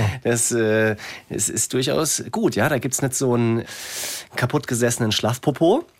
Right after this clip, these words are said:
sondern immer mal wieder schön die Bäckchen zusammenkneifen. Ja, wie Kokosnuss. Stell dir vor, du würdest hier eine, eine Walnuss knacken. Ja.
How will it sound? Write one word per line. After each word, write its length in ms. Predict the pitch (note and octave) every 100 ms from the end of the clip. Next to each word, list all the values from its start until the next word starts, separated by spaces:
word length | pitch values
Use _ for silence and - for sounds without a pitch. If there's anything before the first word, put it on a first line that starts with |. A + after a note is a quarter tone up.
| -
sondern 340 | - A#2 B2+ B2
immer 180 | B2+ F3+
mal 220 | F#3+ E3+
wieder 180 | F3 E3
schön 240 | - E3
die 100 | E3
Bäckchen 380 | E3+ E3+ - F3
zusammenkneifen. 720 | - F#3 A#3+ - - F#2+ -
Ja, 220 | A2+ E3+
wie 140 | D#3+ D3 -
Kokosnuss. 480 | - B3 B3 G2+ F2+
Stell 160 | A#2+
dir 100 | D3+
vor, 200 | D3+ D#3
du 120 | F3+ D3+
würdest 260 | E3+ E3+
hier 240 | - D#3 -
eine, 460 | C3+ C3+ C3+ C3 -
eine 240 | B2+ B2+
Walnuss 300 | C3+ G#3 F#3+
knacken. 400 | - G#2+ D#2+ E2 - - - - - - - - - - - - - - -
Ja. 160 | - -